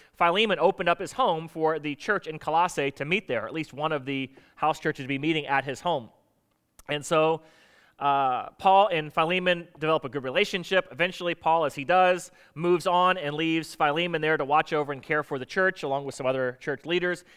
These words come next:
and moves on to start churches other places. Well, many years later,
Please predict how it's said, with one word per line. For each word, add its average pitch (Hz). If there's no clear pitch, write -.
and 160
moves 180
on 160
to 160
start 156
churches 139
other 131
places. 180
Well, 233
many 233
years 196
later, 170